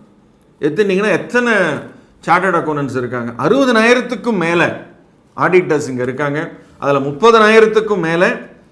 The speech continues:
பிராக்டிஸ்ல இருக்காங்க. இந்த சென்னையில மட்டும் நீங்க எடுத்தீங்கன்னா, ஒரு மினிமம், அ, ஒரு பத்தாயிரம் பேர் வந்து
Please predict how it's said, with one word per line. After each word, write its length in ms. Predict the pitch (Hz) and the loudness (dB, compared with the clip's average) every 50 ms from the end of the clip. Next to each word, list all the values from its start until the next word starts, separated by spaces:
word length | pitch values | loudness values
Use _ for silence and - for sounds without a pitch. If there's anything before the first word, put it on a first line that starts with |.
| _ _ _ _ - | _ _ _ _ -4
பிராக்டிஸ்ல 540 | 160 170 196 185 190 240 208 175 190 165 | -2 -2 0 0 -2 -4 -2 0 0 0
இருக்காங்க. 320 | 143 120 107 113 110 98 92 - - - _ _ - _ _ _ _ - | 0 -2 -4 -6 -10 -10 -12 -16 -20 -20 _ _ -20 _ _ _ _ -10
இந்த 220 | 147 156 156 147 | -6 -2 -2 -2
சென்னையில 480 | 151 - 185 202 254 294 311 294 277 247 | -2 0 -2 0 2 2 2 4 2 2
மட்டும் 300 | 202 196 196 190 254 247 | 2 2 0 0 -2 -2
நீங்க 200 | 233 226 202 175 | -2 0 0 0
எடுத்தீங்கன்னா, 600 | 165 175 160 170 185 180 175 170 170 156 127 110 - - - - _ _ _ _ _ | 0 0 0 0 0 0 0 0 -2 -2 -4 -4 -8 -14 -18 -20 _ _ _ _ _
ஒரு 180 | - 143 147 143 | -6 -6 -4 -4
மினிமம், 500 | 143 156 180 226 247 247 247 240 220 190 | -2 0 0 0 2 2 2 2 2 2
அ, 280 | 165 143 131 120 110 98 92 - - - _ _ | 0 0 0 -2 -4 -8 -12 -16 -20 -20 _ _
ஒரு 340 | 147 147 143 135 127 120 - | -2 0 2 2 0 -2 -4
பத்தாயிரம் 520 | - 135 131 - 190 208 214 208 202 180 165 | -8 -12 -6 0 2 2 4 4 2 2 2
பேர் 180 | 180 202 196 | 0 2 2
வந்து 520 | 185 165 151 151 175 185 175 160 143 127 | 0 0 -2 0 0 2 2 2 2 0